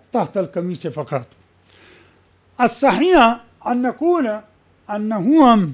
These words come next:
بل يغسل الميت في القميص إن كان ذلك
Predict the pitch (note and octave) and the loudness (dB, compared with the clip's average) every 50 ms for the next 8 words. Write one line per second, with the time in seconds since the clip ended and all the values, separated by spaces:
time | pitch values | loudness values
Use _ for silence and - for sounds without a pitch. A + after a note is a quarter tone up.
0 | - _ _ _ _ _ - F3 G3+ A3+ A#3 A#3 A3 G3+ F#3 - - C4+ B3+ F3+ | -10 _ _ _ _ _ -2 2 4 6 6 6 4 4 0 -6 -12 -12 -6 -2
1 | F#3+ G#3 G#3+ G#3 G#3 D4 E4 D#4+ - - - - G3 F3+ E3+ E3+ E3+ E3 D#3+ D#3 | 2 2 2 4 4 4 2 2 0 -4 -6 0 2 2 2 2 0 -2 -2 -2
2 | D#3+ E3 E3+ F#3 G3+ G3+ G3 F#3+ G3 A3 C#4 D4 B3+ G3 - - - D3 - - | -2 -2 0 0 2 2 2 2 4 6 6 6 6 4 2 -2 -16 -20 -10 -8
3 | F#3+ F#3+ F3+ - - G3+ G#3 A3+ C4+ D#4+ E4+ D#4+ B3 - - G3 F#3+ _ _ _ | -6 -6 -6 -6 -8 -6 -4 -2 -2 0 0 0 0 -2 -4 -14 -14 _ _ _
4 | _ _ _ _ _ - G#3 G#3 A3 A3 G#3+ G#3 G3+ - _ - A3+ A#3+ C4 B3+ | _ _ _ _ _ -6 -4 -4 -2 -2 -2 -4 -6 -8 _ 0 2 4 4 4
5 | A#3 G#3 F#3+ F#3 F3 E3 D#3 F#3 G#3+ A#3 A#3 A3+ A3+ A#3+ A3 - - B3+ | 4 2 0 -2 -4 -2 -2 0 0 0 0 0 0 -2 -2 -2 -2 -2